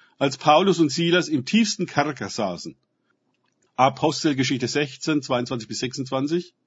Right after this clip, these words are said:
zuvor waren sie ausgiebig mit Ruten geschlagen worden, da fingen sie um Mitternacht an zu singen und Gott zu loben. Und die anderen Gefangenen hörten ihnen zu.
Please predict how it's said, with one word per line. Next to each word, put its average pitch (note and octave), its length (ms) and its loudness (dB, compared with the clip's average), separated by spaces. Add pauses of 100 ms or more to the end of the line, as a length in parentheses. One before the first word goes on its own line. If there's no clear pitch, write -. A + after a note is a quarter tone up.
(680)
zuvor B2+ 540 0
waren A#2+ 200 2
sie B2+ 120 -2
ausgiebig C#3+ 580 0
mit A#2+ 220 -2
Ruten B2 460 2
geschlagen A2+ 520 2
worden, D3 480 2 (440)
da C#3 140 4
fingen F3 360 4
sie - 300 -4
um D#3 340 4
Mitternacht C3 640 0
an C3+ 220 0
zu D#3+ 100 2
singen E3+ 540 6
und C#3+ 180 0
Gott B2+ 240 2
zu C#3 160 2
loben. C#3+ 500 6 (680)
Und D#3 140 2
die D3+ 80 4
anderen C#3+ 260 4
Gefangenen C#3 640 2
hörten C#3 360 2
ihnen C3+ 280 2
zu. F3+ 400 2